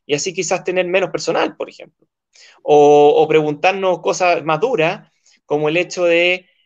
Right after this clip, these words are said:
eh, eh, tu-, eh, ¿cómo se llama? Habla-, hablamos de pa-, de países que tienen,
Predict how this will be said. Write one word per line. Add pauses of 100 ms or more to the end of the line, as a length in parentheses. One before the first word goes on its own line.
eh,
eh,
tu-,
eh,
¿cómo
se
llama?
Habla-,
hablamos
de
pa-,
de
países
que
tienen,